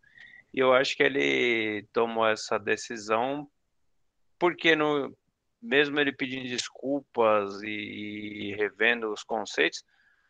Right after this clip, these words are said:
aliás, dizendo que ele tinha errado ou qualquer coisa do tipo,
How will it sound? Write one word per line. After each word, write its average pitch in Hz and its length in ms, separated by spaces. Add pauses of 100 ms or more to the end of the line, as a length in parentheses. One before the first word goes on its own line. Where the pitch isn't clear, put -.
(180)
aliás, 104 800
dizendo 107 540
que - 140
ele 101 140
tinha 104 320
errado 104 400
ou 95 80
qualquer 98 300
coisa 101 240
do 101 120
tipo, - 320